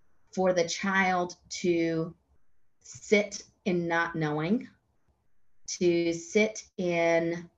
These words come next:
um, in trying to find another plan, uh, sitting beside them in their discomfort,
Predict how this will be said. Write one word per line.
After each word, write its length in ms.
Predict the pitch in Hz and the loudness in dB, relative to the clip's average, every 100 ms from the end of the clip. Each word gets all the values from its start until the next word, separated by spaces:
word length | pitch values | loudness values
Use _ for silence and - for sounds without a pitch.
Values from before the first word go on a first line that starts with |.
| _ | _
um, 680 | 180 170 160 160 165 160 175 - _ _ _ _ _ _ _ _ _ | -4 -2 -2 -2 -4 -6 -8 -14 _ _ _ _ _ _ _ _ _
in 400 | 196 175 170 170 - | -2 0 -2 -6 -10
trying 400 | - 196 175 190 | -2 4 4 4
to 80 | 190 | -2
find 320 | 190 180 180 | 0 0 2
another 280 | 175 170 165 | 0 0 -2
plan, 640 | - 165 160 170 214 - 190 | -2 -2 0 2 0 0 -6
uh, 360 | 165 160 160 - _ _ - - - _ - | -4 -2 -2 -6 _ _ -20 -20 -20 _ 0
sitting 300 | 247 226 208 | 4 6 6
beside 500 | 202 - 180 190 196 | 4 2 0 2 0
them 260 | 214 233 226 | 2 2 4
in 120 | 208 | 4
their 160 | 214 | 4
discomfort, 800 | 208 214 - 226 - 294 - - | 4 0 0 -4 -2 -4 -4 -12